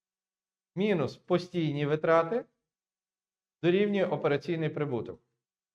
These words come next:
Оце у нас P N L, друзі. Все дуже просто. Profit and Loss Budget, або він називається бюджет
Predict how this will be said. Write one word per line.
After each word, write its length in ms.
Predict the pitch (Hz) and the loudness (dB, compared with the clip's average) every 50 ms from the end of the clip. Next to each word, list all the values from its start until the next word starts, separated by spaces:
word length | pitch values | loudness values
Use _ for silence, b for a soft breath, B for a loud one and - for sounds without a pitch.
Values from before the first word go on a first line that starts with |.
| _ _ _ _ _ _ _ _ _ _ _ _ _ _ _ _ _ _ _ _ _ _ _ _ _ _ _ | _ _ _ _ _ _ _ _ _ _ _ _ _ _ _ _ _ _ _ _ _ _ _ _ _ _ _
Оце 300 | - 180 180 185 269 302 | 4 4 6 8 10 10
у 100 | 285 233 | 10 10
нас 220 | 185 185 202 208 - | 10 8 4 4 2
P 100 | - 202 | 0 2
N 180 | 185 180 175 | 4 4 6
L, 160 | 175 156 135 123 | 4 4 2 0
друзі. 340 | 117 117 107 - 92 - - - _ _ _ _ _ _ _ _ _ _ _ _ _ _ | -4 -6 -8 -8 -10 -14 -18 -20 _ _ _ _ _ _ _ _ _ _ _ _ _ _
Все 100 | - 247 | 4 4
дуже 220 | 240 240 233 208 220 | 4 4 4 2 2
просто. 500 | - 214 190 165 135 - - - 78 - _ _ _ _ _ _ _ _ _ _ _ _ _ _ _ _ _ _ _ _ _ | 2 2 2 2 2 2 -2 -10 -20 -20 _ _ _ _ _ _ _ _ _ _ _ _ _ _ _ _ _ _ _ _ _
Profit 320 | 175 214 262 262 269 269 | 8 10 10 10 8 6
and 160 | 214 170 160 160 | 4 4 4 6
Loss 160 | 180 190 165 | 6 6 4
Budget, 500 | 147 147 165 190 220 220 254 254 254 - | 6 8 10 10 10 8 4 0 0 2
або 300 | - 151 151 156 185 196 | 2 2 4 4 4 2
він 140 | 170 165 156 | 4 2 2
називається 560 | 156 147 143 165 170 196 202 190 196 - 165 | 2 2 4 4 6 6 6 4 2 -2 -4
бюджет 540 | 139 135 143 143 143 156 185 202 208 202 - | -4 -4 -6 -4 -2 0 0 0 0 -2 -6